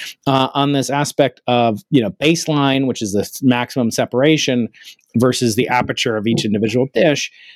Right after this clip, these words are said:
And they're wondering, this, uh, viewer is wondering, you know, what if you just had one tiny little, you know, put a dish T V size dish, but you put it at L two where the Webb telescope is, you know, it's, uh, careful so they don't bump into each other.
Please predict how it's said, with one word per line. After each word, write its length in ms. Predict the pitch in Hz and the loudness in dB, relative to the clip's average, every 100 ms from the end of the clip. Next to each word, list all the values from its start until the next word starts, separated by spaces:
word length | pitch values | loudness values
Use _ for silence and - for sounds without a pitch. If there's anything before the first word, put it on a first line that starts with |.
| _ _ | _ _
And 420 | 147 143 143 135 | -2 0 0 0
they're 100 | 131 | 2
wondering, 500 | 165 262 294 180 156 | 4 4 4 4 2
this, 200 | 147 139 - | 0 -2 -2
uh, 300 | 143 131 127 | 2 4 2
viewer 400 | 123 185 202 160 | 2 2 6 6
is 120 | 135 | 4
wondering, 460 | 175 220 151 135 135 | 2 4 4 4 2
you 80 | 147 | 0
know, 80 | 127 | 2
what 160 | 151 | 2
if 80 | 247 | 0
you 60 | 220 | 0
just 140 | 220 | 0
had 200 | 170 127 | 0 0
one 260 | 143 165 143 | 0 0 0
tiny 380 | - 165 196 | -2 0 4
little, 320 | 165 151 131 135 | 4 4 4 2
you 80 | 139 | 0
know, 280 | 110 107 - | -2 -6 0
put 140 | 147 | 2
a 80 | 135 | 2
dish 480 | 120 143 143 - - - | 2 2 2 -2 -12 -4
T 180 | 139 | 0
V 400 | 120 131 127 123 - - - | 2 2 2 0 -4 -20 -8
size 320 | - 123 120 | -2 0 2
dish, 460 | - 139 123 - - _ _ - | 4 4 2 -4 -6 _ _ -6
but 140 | 139 | 0
you 60 | 143 | 2
put 180 | 165 151 | 4 2
it 80 | |
at 160 | 135 127 | 0 -2
L 220 | 120 131 | 2 2
two 340 | 117 - 143 131 | 2 4 4 6
where 140 | 123 | 4
the 140 | 113 113 | 4 2
Webb 280 | 117 117 | 2 2
telescope 560 | - 123 113 - 123 113 | 2 0 0 0 0 2
is, 240 | 113 110 | 2 0
you 60 | 117 | 0
know, 80 | 95 | -2
it's, 220 | 87 - | -4 -6
uh, 100 | - 135 - | -6 -8 -2
careful 260 | - 190 165 | 2 2 4
so 80 | 151 | 4
they 80 | |
don't 180 | 139 127 | 4 2
bump 200 | 123 120 | 0 0
into 260 | 120 117 113 | 0 0 -2
each 160 | 110 | 0
other. 260 | 117 107 107 | 0 0 -2